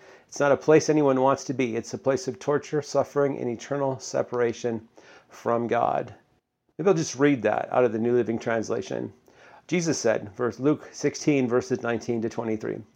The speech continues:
Jesus said, "There was a certain rich man who was splendidly clothed in purple and fine linen, and who lived each day in luxury. At his gate lay a poor man named Lazarus, who was covered with sores.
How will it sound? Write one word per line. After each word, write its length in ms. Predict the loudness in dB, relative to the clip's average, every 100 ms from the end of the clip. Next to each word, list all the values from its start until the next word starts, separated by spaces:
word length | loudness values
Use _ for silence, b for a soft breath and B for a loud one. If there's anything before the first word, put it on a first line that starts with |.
| B B B
Jesus 320 | 2 4 6
said, 180 | 6 8
"There 120 | 8
was 160 | 8 4
a 40 |
certain 460 | 6 6 6 0 0
rich 400 | 4 6 6 4
man 340 | 2 2 2
who 100 | 2
was 160 | 2 -2
splendidly 600 | -12 -2 0 0 -2 -4
clothed 460 | 2 4 4 4
in 140 | 0 0
purple 400 | 0 2 2 2
and 120 | 0
fine 380 | 0 2 4 2
linen, 300 | 2 0 -2 B B
and 140 | 0 2
who 100 | 2
lived 500 | 4 6 6 2 -12 -18 _ _
each 260 | 0 0 4
day 160 | 4 6
in 100 | 4
luxury. 540 | 0 -2 -8 -8 -8 _ _ _ _ B B
At 120 | 6 6
his 120 | 8
gate 300 | 6 6 8
lay 160 | 8
a 40 | 8
poor 300 | 6 6 6
man 300 | 6 6 4
named 180 | 2 4
Lazarus, 600 | 2 2 2 0 -2 -2
who 100 | -2
was 160 | -2
covered 340 | -2 0 0 -2
with 100 | -6
sores. 520 | -4 -2 -2 -6